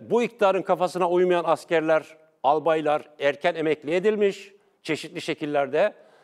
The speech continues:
Ve bu iktidarın kimyasına daha uygun gördüğü Fethullahçı subayları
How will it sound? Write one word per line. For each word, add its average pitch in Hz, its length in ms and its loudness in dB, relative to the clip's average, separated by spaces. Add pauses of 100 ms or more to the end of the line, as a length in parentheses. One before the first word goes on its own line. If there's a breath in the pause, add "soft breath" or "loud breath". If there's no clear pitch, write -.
(160 soft breath)
Ve 135 140 -2
bu 233 120 0
iktidarın 185 560 0 (400 loud breath)
kimyasına 175 680 0
daha 175 200 2
uygun 160 420 -2
gördüğü 147 580 0 (300 soft breath)
Fethullahçı 180 680 0
subayları 156 720 2